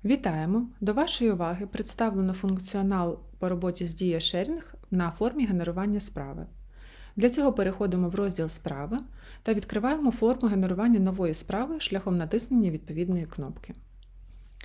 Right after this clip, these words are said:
Функціонал Дія Шерінг представлений на кроці три «Заявники» та на кроці п'ять «Документи», форми генерування справи.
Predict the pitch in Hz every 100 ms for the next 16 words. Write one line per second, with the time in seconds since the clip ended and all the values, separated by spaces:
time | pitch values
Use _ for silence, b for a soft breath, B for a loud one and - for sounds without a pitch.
0 | B B B B 214 208 262 320 320 220
1 | 220 202 214 190 190 190 185 196 190 185
2 | 180 180 180 190 190 180 - 165 147 -
3 | 175 165 160 151 - 175 277 - B B
4 | - 277 277 240 240 208 196 202 185 156
5 | 180 170 156 170 226 339 330 - - 220
6 | 294 247 170 165 156 180 185 185 - 139
7 | -